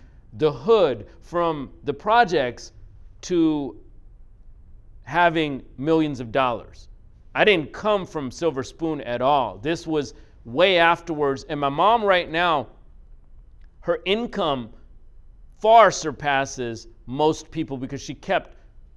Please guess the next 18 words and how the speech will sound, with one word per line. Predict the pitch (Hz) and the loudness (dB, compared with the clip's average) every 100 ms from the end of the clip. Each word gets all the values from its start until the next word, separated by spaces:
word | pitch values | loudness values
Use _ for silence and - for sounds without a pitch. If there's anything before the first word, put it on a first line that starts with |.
| - - | -20 -14
this | 117 156 196 | -8 -4 -4
is | 160 | -4
a | |
single | 143 - 196 208 | -6 -4 -2 -2
mother | 170 160 180 143 104 95 - - - - - - - - - - | -2 0 2 0 -4 -10 -20 -20 -20 -20 -20 -20 -20 -20 -20 -12
that | 123 143 | -4 -2
raised | 131 160 175 - | 2 4 2 -2
her | 170 | -6
children | - 185 175 143 117 104 - - | -4 -4 -4 -4 -8 -12 -20 -8
in | 151 | -6
the | 139 | -4
projects. | - 185 165 139 120 104 - - - - - - - 110 | -2 2 2 2 -2 -6 -14 -20 -20 -20 -20 -20 -20 0
Those | 160 185 175 | 2 2 0
choices | - 214 240 - 156 | -4 0 0 -4 -8
that | 127 143 | -6 -8
she | - 165 | -6 -6
made | 156 170 160 - | -4 -2 -2 -4
about | 135 117 143 139 113 | -8 -2 0 0 -2